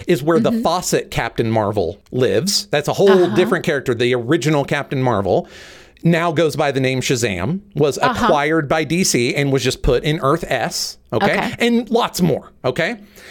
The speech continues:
Speaker 1: Now, by the early nineteen eighties, D C was getting shellacked by Marvel in sales.
Speaker 2: <laughs> Uh-huh.
Speaker 1: Shellacked. And somehow, it becomes the narrative that this was due to D C being too juvenile,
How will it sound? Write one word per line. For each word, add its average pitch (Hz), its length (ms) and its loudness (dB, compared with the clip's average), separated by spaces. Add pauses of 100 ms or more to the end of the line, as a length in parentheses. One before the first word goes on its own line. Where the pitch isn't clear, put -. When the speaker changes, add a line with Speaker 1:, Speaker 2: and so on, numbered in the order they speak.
(340)
Speaker 1:
Now, 185 160 2
by 170 180 2
the 180 120 0
early 294 340 2
nineteen 226 380 2
eighties, 123 400 -2
D 202 280 0
C 220 280 2
was 151 200 0
getting 147 460 0
shellacked 139 840 0
by 127 160 0
Marvel 117 400 0
in 110 120 0
sales. 127 460 -2 (140)
Speaker 2:
<laughs> - 60 -12 (220)
Uh-huh. 196 460 2
Speaker 1:
Shellacked. 127 460 -2 (200)
And 170 220 0
somehow, 175 640 0 (180)
it - 160 -2
becomes 202 440 0
the 156 100 0
narrative 143 640 2 (180)
that 151 220 0
this - 160 0
was 233 180 2
due 123 440 2 (180)
to 170 100 0
D 160 200 0
C 165 260 -2
being 135 300 -2
too 190 260 2
juvenile, 131 720 0